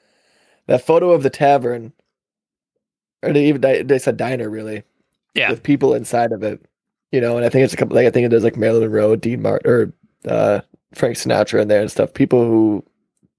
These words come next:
Speaker 1: died, who are just in there in the, in the, uh, cafe. This new photo showed up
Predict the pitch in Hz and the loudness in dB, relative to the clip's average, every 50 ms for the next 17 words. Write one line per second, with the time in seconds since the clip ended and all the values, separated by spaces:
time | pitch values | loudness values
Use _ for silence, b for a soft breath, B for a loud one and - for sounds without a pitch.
0 | - 131 117 - 135 127 127 127 120 113 113 107 147 _ - 120 135 131 117 117 | -14 -12 -2 0 0 0 2 0 0 0 0 -2 -4 _ -2 0 2 2 2 0
1 | - - 127 127 120 117 117 117 113 104 104 101 95 87 - _ _ _ _ _ | -2 -2 -4 -2 -2 -2 -2 -2 -2 -2 -2 -2 -2 -2 -4 _ _ _ _ _
2 | _ _ _ - - 110 110 107 110 123 123 117 110 107 104 98 92 - _ _ | _ _ _ -12 -12 -10 -10 -10 -10 -6 -6 -6 -6 -6 -6 -6 -8 -8 _ _
3 | _ _ _ _ _ _ _ _ _ _ _ _ _ _ _ _ _ _ _ _ | _ _ _ _ _ _ _ _ _ _ _ _ _ _ _ _ _ _ _ _
4 | _ _ _ _ _ _ _ _ - - 143 139 131 - 185 180 165 226 123 - | _ _ _ _ _ _ _ _ -6 -2 -2 -2 2 4 4 4 4 2 -2 -6
5 | _ _ _ _ _ _ _ _ _ _ _ - - 139 - - 160 165 151 - | _ _ _ _ _ _ _ _ _ _ _ -2 -2 -2 0 2 2 2 2 2
6 | - 160 170 175 165 151 131 - - - 127 120 113 120 131 143 - | 2 2 2 4 4 2 2 0 -2 -2 0 0 0 0 -4 -4 -6